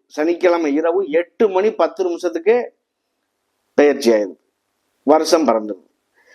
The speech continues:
அப்ப இந்த வருஷம் பிறக்குது அப்படின்னாலே, இந்த தமிழ் வருட பிறப்புங்கிறது கெஜெட் உலக ஜாதகமே அதுதான். இந்த ஜாதகத்தினுடைய அமைப்பு,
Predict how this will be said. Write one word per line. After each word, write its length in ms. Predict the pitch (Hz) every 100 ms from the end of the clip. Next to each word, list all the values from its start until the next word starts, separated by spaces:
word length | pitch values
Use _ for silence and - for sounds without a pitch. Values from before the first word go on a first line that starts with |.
| - _ -
அப்ப 220 | - 151
இந்த 140 | 185 165
வருஷம் 500 | 170 214 240 262 233 - _
பிறக்குது 380 | 170 190 202 214
அப்படின்னாலே, 500 | 202 165 160 160 160 123 143 _ _ _ _ _ -
இந்த 240 | 156 160
தமிழ் 320 | 160 180 233 240
வருட 240 | 226 208
பிறப்புங்கிறது 720 | 185 175 175 196 180 175 190 202 214 220 _ _ _ _ -
கெஜெட் 360 | 165 196 196 135
உலக 140 | 156 185
ஜாதகமே 540 | 180 175 175 175 180 180
அதுதான். 340 | 151 135 135 - _ _ _ -
இந்த 220 | 120 139 131
ஜாதகத்தினுடைய 840 | 147 165 185 202 208 202 185 170
அமைப்பு, 500 | 143 151 165 - 208